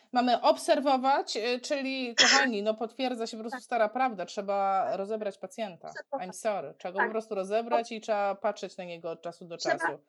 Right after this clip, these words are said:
Speaker 2: trzeba zobaczyć, zwłaszcza jak on ma takie urządzenie i z-, najpierw trzeba poczuć, gdzie to jest w ogóle, żeby wiedzieć, gdzie go dotykać.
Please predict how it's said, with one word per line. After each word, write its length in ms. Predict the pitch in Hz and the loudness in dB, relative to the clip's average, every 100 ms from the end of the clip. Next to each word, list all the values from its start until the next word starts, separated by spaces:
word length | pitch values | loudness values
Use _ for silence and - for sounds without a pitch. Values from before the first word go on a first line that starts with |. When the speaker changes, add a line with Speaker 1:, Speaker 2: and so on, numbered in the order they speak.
| _ _ _ _ | _ _ _ _
Speaker 2:
trzeba 320 | - 381 392 | -2 6 6
zobaczyć, 480 | 349 294 269 269 277 | 6 4 4 2 -4
zwłaszcza 300 | 277 302 - | 0 2 2
jak 180 | 311 294 - | -2 0 0
on 80 | |
ma 120 | 311 311 | 2 2
takie 240 | 302 - | 2 0
urządzenie 520 | 302 285 302 339 403 - | 2 4 6 8 8 6
i 80 | 247 | 2
z-, 360 | 254 - - | 2 2 4
najpierw 340 | 269 359 440 440 | 8 10 8 8
trzeba 200 | 370 339 | 6 6
poczuć, 400 | 349 339 370 - | 4 4 2 2
gdzie 280 | 247 254 349 | -2 6 6
to 100 | 370 403 508 | 8 10 10
jest 180 | 415 262 | 8 6
w 40 | |
ogóle, 280 | 277 277 311 | 4 4 4
żeby 220 | 339 294 | 4 4
wiedzieć, 360 | 285 269 302 262 | 6 4 4 4
gdzie 200 | 247 269 | 6 8
go 120 | 277 | 10
dotykać. 760 | 381 427 508 - - - - | 8 10 6 8 -4 -4 -10